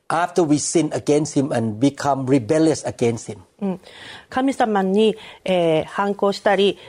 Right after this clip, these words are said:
Speaker 2: 罪を犯してしまった、罪を犯してしまったがために、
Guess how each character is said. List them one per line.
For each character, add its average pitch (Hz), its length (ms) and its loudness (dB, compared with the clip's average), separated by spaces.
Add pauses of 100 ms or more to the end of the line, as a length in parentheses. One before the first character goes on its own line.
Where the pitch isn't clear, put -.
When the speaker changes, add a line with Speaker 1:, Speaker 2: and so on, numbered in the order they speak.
Speaker 2:
罪 320 280 0
を 233 40 2
犯 214 180 0
し - 40 -16
て - 80 -8
し - 120 -8
ま 190 80 0
っ 190 60 -6
た、 180 200 0 (480)
罪 330 260 0
を 208 40 2
犯 220 160 0
し - 40 -12
て 185 100 -8
し - 120 -10
ま 190 140 0
っ 196 60 -8
た 220 100 0
が 185 100 -4
た - 140 -8
め 196 180 2
に、 202 240 2